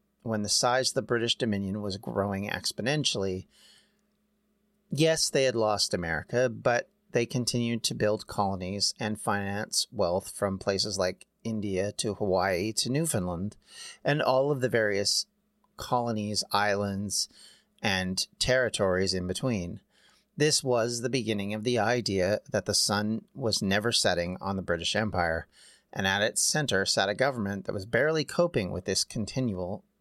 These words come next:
and increasing change. Grain shortages, livestock prices falling through the floor, a lack of protection for Welsh farmers,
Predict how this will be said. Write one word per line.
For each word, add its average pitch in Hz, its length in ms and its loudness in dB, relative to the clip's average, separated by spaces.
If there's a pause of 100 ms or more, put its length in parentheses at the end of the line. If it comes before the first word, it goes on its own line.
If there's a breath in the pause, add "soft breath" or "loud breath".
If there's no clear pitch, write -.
and 107 100 -4
increasing 95 600 -4
change. 107 600 -2 (760 soft breath)
Grain 143 320 2
shortages, 107 800 0
livestock 92 580 0
prices 104 480 -2
falling 104 360 2
through 104 160 -8
the 107 60 -6
floor, 113 500 0
a - 80 0
lack 98 340 2
of 107 120 -4
protection 107 560 -2
for 101 160 -2
Welsh 98 320 0
farmers, 110 600 0